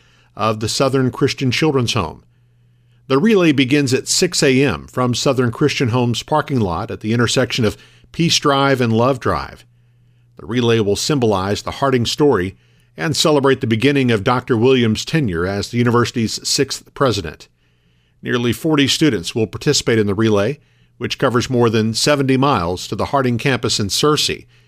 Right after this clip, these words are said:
where it concludes with the Extra Mile, the symbolic last mile of the relay through campus, with President Mike and Lisa Williams, students, faculty, staff, and friends.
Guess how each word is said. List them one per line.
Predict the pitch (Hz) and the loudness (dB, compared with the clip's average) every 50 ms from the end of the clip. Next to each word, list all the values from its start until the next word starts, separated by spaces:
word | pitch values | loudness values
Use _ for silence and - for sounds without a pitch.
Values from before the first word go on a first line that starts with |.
| _ _ _ _ _ - | _ _ _ _ _ -10
where | 87 90 90 | -6 -6 -6
it | 95 | -6
concludes | - 110 101 92 - - 127 127 131 117 - 123 | -6 -6 -8 -4 0 2 2 2 2 0 0 0
with | 120 117 110 - - _ _ _ _ _ _ - | 0 0 0 -2 -10 _ _ _ _ _ _ -2
the | 123 131 139 156 | 2 2 4 4
Extra | 156 156 - - 196 202 | 2 0 -2 -2 0 0
Mile, | 214 101 85 71 67 - - _ _ _ _ _ _ _ _ _ | 0 0 -2 -4 -6 -8 -14 _ _ _ _ _ _ _ _ _
the | - 95 | -10 -8
symbolic | 92 - - 117 107 120 120 117 120 120 117 - - | -4 -2 -2 0 0 0 2 2 2 0 -2 -4 -8
last | - 107 117 127 143 143 - - | -4 -2 0 2 2 0 -2 -2
mile | - 135 120 123 143 147 | -2 0 0 2 2 2
of | 120 101 | 0 0
the | 104 107 | 0 2
relay | 113 135 135 123 117 110 110 | 2 4 4 4 4 2 2
through | - - 135 127 120 | 0 0 0 0 0
campus, | - 151 135 113 - - 113 - - - - _ _ _ _ _ _ _ | 0 -2 -2 -2 -2 -4 -4 -4 -6 -8 -10 _ _ _ _ _ _ _
with | - 110 110 - - | -4 -4 -4 -4 -2
President | - 127 120 107 - 120 113 110 | -2 0 0 0 0 -2 -2 0
Mike | 110 117 127 135 131 - | 0 2 2 2 0 0
and | 117 117 | 0 2
Lisa | 123 131 123 - - 120 | 2 2 2 2 0 2
Williams, | 123 135 131 127 135 143 151 - - - - _ _ _ _ _ _ _ _ _ | 4 4 4 4 2 0 -2 -4 -8 -10 -12 _ _ _ _ _ _ _ _ _
students, | - - - 135 131 131 143 139 - - - - _ _ _ _ _ | -6 0 2 2 2 2 0 -2 -4 -6 -8 -10 _ _ _ _ _
faculty, | _ - 147 135 135 127 - 135 120 127 127 123 117 - _ _ | _ -4 -2 -2 -2 0 -2 -2 0 0 -2 -4 -8 -12 _ _
staff, | - - - 139 123 117 113 110 - - - - - | -16 -6 -2 0 0 2 0 -2 -4 -8 -14 -14 -8
and | 123 117 110 | -6 -6 -4
friends. | - 120 95 78 - - - - - - | -4 -4 -6 -6 -6 -10 -14 -16 -16 -16